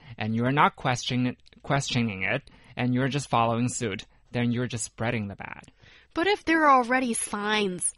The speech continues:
Speaker 2: there saying, "Don't throw," as apparently can be found in the Leifeng Pagoda underground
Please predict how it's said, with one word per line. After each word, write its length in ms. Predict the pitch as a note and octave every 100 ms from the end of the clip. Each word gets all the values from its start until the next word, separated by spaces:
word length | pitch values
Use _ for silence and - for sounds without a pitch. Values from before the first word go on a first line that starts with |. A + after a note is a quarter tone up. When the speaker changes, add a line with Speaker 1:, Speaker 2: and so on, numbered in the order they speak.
| _ -
Speaker 2:
there 500 | F3 F#3+ E3 - F3
saying, 380 | - G3 E3+ F3
"Don't 300 | A#3 A3+ -
throw," 340 | G3 E3+ G#2+ -
as 480 | F3 E3+ E3+ - - _ -
apparently 640 | F3 G3 G3 F#3+ F3+ D#3
can 200 | G3+ F3+
be 100 | F3
found 500 | - F#3+ F3+ E3 E3+
in 320 | - F3+ F3 E3+
the 320 | F3 E3 D#3 - -
Leifeng 520 | G3+ A3+ B3+ B3+ A#3+
Pagoda 920 | - F#3 - - F3+ G#3 G3+ G3+ F#3+ E3+
underground 680 | F#3+ F#3+ G3 - F#3+ F3